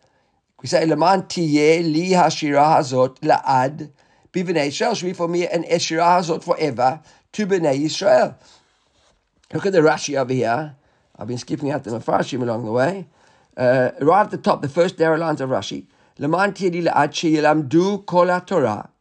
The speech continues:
Veyilamdu Ota Veyilmedu Ota Alma Li Yisrael Nami Nitnet," was for you and for Am Yisrael, not just for you.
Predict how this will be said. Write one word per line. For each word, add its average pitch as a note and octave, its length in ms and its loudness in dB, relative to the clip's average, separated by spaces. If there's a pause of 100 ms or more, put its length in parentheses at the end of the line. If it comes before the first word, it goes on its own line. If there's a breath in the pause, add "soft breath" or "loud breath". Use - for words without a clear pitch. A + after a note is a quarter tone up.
(480)
Veyilamdu D#3 600 -2
Ota C#3 400 -6 (420)
Veyilmedu E3 460 0
Ota F3+ 260 -4
Alma E3+ 300 0
Li F3+ 140 -4
Yisrael A3 420 -2
Nami F3 280 -4
Nitnet," A3 340 -8
was E3+ 160 -8
for E3 100 -10
you G#3+ 180 -6
and D4 220 -6
for C4 80 -2
Am C#4 100 0
Yisrael, A3 320 -4
not A#3 100 -4
just A#3+ 140 -12
for B3 80 -8
you. F#3 340 -6